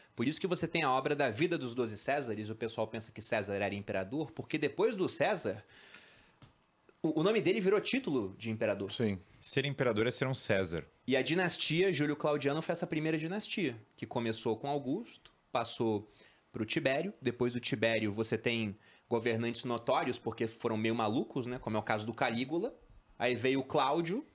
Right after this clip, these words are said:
Speaker 1: que era um governante mais ou menos, e o último governante foi o Nero, que também era outro doido. E aí
Speaker 3: Sim.
Speaker 1: depois dele, tempos de guerra civil. Então o Império teve fases muito boas e algumas fases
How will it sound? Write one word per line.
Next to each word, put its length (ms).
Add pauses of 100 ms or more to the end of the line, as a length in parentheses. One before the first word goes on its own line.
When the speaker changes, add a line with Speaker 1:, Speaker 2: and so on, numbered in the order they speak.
(160)
Speaker 1:
que 80
era 60
um 60
governante 480
mais 220
ou 80
menos, 640
e 180
o 40
último 280
governante 540
foi 140
o 80
Nero, 260 (460)
que 80
também 280
era 140
outro 220
doido. 360 (580)
E 40
aí 60
Speaker 3:
Sim. 80
Speaker 1:
depois 260
dele, 200
tempos 360
de 100
guerra 220
civil. 640 (240)
Então 200
o 40
Império 340
teve 220
fases 380
muito 280
boas 380
e 40
algumas 360
fases 760